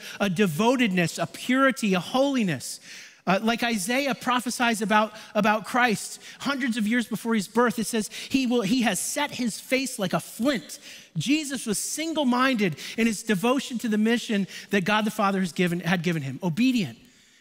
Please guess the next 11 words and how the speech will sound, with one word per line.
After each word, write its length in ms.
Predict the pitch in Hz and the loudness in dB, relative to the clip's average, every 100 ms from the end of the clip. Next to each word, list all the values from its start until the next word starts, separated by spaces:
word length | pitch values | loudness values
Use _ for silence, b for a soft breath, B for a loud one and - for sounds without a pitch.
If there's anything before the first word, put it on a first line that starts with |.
| - | -12
Paul 300 | - 294 285 | -4 0 0
is 180 | 247 202 | 0 -2
envisioning 800 | 180 151 269 302 247 202 175 165 B - | -2 0 0 0 0 0 0 -2 B -4
an 120 | 202 - | -4 0
army 520 | 247 294 269 175 175 B B | 2 4 4 4 0 B B
of 220 | 208 190 | 0 2
unmarried 480 | 226 254 262 254 220 | 2 2 4 2 2
people 320 | 233 220 180 | 2 0 0
with 220 | 165 170 180 | 0 0 0
that 240 | 196 185 | -2 -2
focus. 680 | - 170 165 120 - - | -2 -2 -2 -8 -14 -18